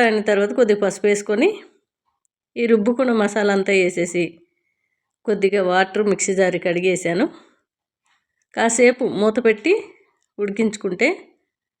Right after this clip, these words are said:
త్వరగా అయిపోతుందండి. ఎందుకంటే మనం గోకరకాయ ఉడికించిందే కదా, అందుకనే త్వరగా అయిపోతుంది. మూత పెట్టి కాసేపు ఉడికిన తర్వాత రాళ్ళుప్పు, మీరు ఎంత కారం తినగలిగితే అంత కారం పొడి,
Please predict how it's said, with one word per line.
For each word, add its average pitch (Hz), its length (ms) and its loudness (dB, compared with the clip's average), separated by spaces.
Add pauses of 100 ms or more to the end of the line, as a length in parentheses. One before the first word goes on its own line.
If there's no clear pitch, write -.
(1300)
త్వరగా 220 360 0
అయిపోతుందండి. 202 640 2 (140)
ఎందుకంటే 254 400 0
మనం 226 140 0 (120)
గోకరకాయ 240 500 2
ఉడికించిందే 208 580 -2 (100)
కదా, 190 180 0 (380)
అందుకనే 196 380 -2 (100)
త్వరగా 190 340 0
అయిపోతుంది. 170 580 -2 (760)
మూత 202 220 -2 (100)
పెట్టి 208 260 -4 (280)
కాసేపు 190 460 -4
ఉడికిన 185 340 -2
తర్వాత 180 340 -2 (1160)
రాళ్ళుప్పు, 214 540 0 (600)
మీరు 220 240 0
ఎంత 214 140 0 (100)
కారం 220 340 2
తినగలిగితే 202 500 2 (120)
అంత 196 140 -4 (100)
కారం 190 300 -2
పొడి, 202 180 0